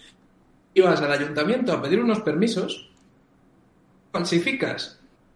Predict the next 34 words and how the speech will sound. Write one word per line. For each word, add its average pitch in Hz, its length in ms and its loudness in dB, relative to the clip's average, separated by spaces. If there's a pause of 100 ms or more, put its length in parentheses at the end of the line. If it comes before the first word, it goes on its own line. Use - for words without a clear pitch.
la 151 140 2
creación 160 340 4
de 196 60 4
unas 208 140 2
psicofonías, 190 800 0 (560)
te 214 80 0
haces 208 400 -2
famosa 165 640 2
a 165 60 2
escala 240 340 0
nacional 180 800 0
con 165 200 2
este 196 200 0
fraude 208 540 2 (760)
y 185 80 -4
no 208 200 4
van 302 140 2
a 262 60 2
ver 214 140 4
los 190 160 0
del 175 120 2
juzgado 151 680 -2
que 170 160 6
eres 151 240 2
tú 156 240 4
y 160 80 4
van 175 160 4
a 160 80 4
decir, 143 500 -4
"Anda, 185 560 -2 (380)
esta 226 280 -2
era - 120 -2
la 175 100 2
señora 196 340 2